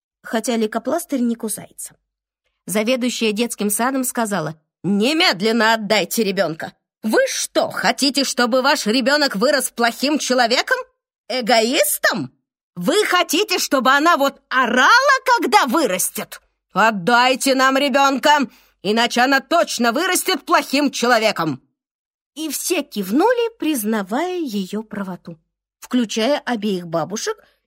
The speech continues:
и повариху. Ляля не хотела, чтобы маленькая мама выросла плохим человеком, эгоистом.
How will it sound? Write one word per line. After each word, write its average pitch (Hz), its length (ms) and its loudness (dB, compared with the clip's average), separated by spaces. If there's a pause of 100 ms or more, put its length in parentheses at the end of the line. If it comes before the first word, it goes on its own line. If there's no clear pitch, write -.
и 208 100 -6
повариху. 262 600 -6 (1200)
Ляля 339 460 2
не 330 160 2
хотела, 285 580 -4
чтобы 208 360 -4
маленькая 208 600 -2
мама 247 380 0
выросла 208 500 -2
плохим 196 420 -6
человеком, 175 680 -8 (260)
эгоистом. 190 760 -6